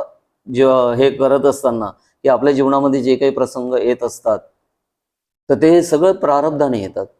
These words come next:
आणि प्रारब्ध कोणी निर्माण केलेलं आहे? तर देवाने निर्माण नाही केलंय की कोणी निर्माण नाही केलंय, हे आपले कर्म आहे. आणि आपल्या कर्म, कर्मानुसार आपल्या जीवनामध्ये ते येत असतात.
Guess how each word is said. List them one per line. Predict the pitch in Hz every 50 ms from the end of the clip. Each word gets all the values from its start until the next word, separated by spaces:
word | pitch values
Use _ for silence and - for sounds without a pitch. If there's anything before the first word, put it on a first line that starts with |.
| _ _ _ _ _ _
आणि | 139 139 147
प्रारब्ध | 117 131 123 120 123 143 151 151 151 160
कोणी | 151 131 143 143 143 147 143
निर्माण | 143 143 143 135 139 139 139
केलेलं | 120 135 131 131 131 127
आहे? | 123 123 123
तर | 120 - _ _ _ _ _ 123
देवाने | 120 117 123 123 127 139 139 143 143
निर्माण | 143 139 135 131 135 135 135
नाही | 135 139 135
केलंय | 120 139 135 135 135 135
की | 135 139
कोणी | - 139 127 127 131
निर्माण | 127 120 120 117 117 113 113
नाही | 113 117 113
केलंय, | 113 123 123 123 - - - _ _ _ _ -
हे |
आपले | 190 175 160 160 - 180 185 196
कर्म | 180 - 180 147 135 120 107
आहे. | 98 92 90 _ _ _ _ _ _ _ _ _ _ _ _ _ _ _ _
आणि | 135 151 160 160
आपल्या | 143 139 139 139 165 196 202
कर्म, | 202 196 175 175 175 175 170
कर्मानुसार | 151 160 165 156 165 165 165 170 165 143 180 170
आपल्या | 165 143 139 156 156
जीवनामध्ये | 143 151 151 151 151 156 156 156 143 151 147
ते | 131 160 175 - - - -
येत | 156 160 160 -
असतात. | 120 - - - 113 101